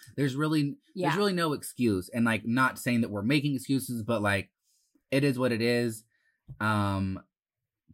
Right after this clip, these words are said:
Speaker 1: but it's been a learning experience for the both of us. It's something we both ha-,
Speaker 2: And
Speaker 1: had
Speaker 2: I'm
Speaker 1: no
Speaker 2: so glad we did
Speaker 1: experience
Speaker 2: it.
Speaker 1: in. So it's like
Speaker 2: And I think that also, like, you're gonna,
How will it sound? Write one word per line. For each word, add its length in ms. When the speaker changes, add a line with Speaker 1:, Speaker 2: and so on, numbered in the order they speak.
Speaker 1:
but 460
it's 160
been 140
a 60
learning 340
experience 680
for 80
the 80
both 300
of 80
us. 220
It's 140
something 220
we 100
both 320
ha-, 140
Speaker 2:
And 160
Speaker 1:
had 100
Speaker 2:
I'm 120
Speaker 1:
no 200
Speaker 2:
so 200
glad 320
we 160
did 80
Speaker 1:
experience 180
Speaker 2:
it. 220
Speaker 1:
in. 60
So 160
it's 120
like 320
Speaker 2:
And 140
I 80
think 260
that 120
also, 420
like, 300
you're 300
gonna, 440